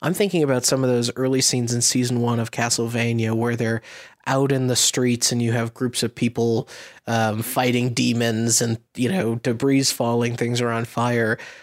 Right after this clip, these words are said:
I could, I would love to see one of these type of games, and maybe Jump Force is better at this, but, um, with a much larger combat field. So kind of Marvel versus Capcom, but what if you, you know, four, six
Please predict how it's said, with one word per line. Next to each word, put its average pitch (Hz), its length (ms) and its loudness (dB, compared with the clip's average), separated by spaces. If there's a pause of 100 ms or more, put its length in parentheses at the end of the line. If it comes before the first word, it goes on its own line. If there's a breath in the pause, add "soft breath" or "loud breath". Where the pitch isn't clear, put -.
(120)
I 170 120 0
could, 185 240 0 (120)
I 160 120 0
would 180 160 4
love 143 280 2
to 139 100 2
see 120 720 4 (160)
one 123 360 0
of 120 160 -2
these 117 280 2
type 113 240 -2
of 113 140 -6
games, 117 260 0
and 123 80 2
maybe 135 220 2
Jump 117 260 0
Force 123 380 0
is 113 80 -2
better 117 260 0
at 113 140 -2
this, 113 260 0
but, 110 340 -4 (200)
um, 135 360 0 (160)
with 135 220 0
a 156 80 2
much 185 460 0
larger 135 800 2 (320 soft breath)
combat 127 540 -2
field. 117 320 -2
So 131 100 2
kind 160 260 0
of 120 220 -2 (300 loud breath)
Marvel 147 420 0
versus 135 400 2
Capcom, 131 540 -2
but 120 80 0
what 123 160 0
if 120 200 -2
you, 117 260 2
you 120 120 -2
know, 110 160 -2
four, 123 500 0
six - 400 0